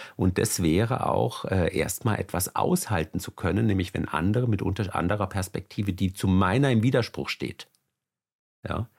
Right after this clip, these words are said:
das erstmal aushalten zu können. Der Fachbegriff wäre Ambiguitätstoleranz. Ja, das wäre ganz wichtig.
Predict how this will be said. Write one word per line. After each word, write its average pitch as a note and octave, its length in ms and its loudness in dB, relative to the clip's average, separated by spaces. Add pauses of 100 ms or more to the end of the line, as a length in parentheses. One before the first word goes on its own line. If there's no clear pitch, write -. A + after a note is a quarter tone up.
(400)
das G#2+ 220 2
erstmal - 340 0
aushalten - 480 -2
zu - 100 -4
können. C#3 220 -2
Der A#2 80 0
Fachbegriff - 800 -4
wäre - 120 -2
Ambiguitätstoleranz. - 1200 -2 (640)
Ja, B2 140 -6 (240)
das - 240 -4
wäre - 160 -6
ganz - 400 -2
wichtig. B2 560 -2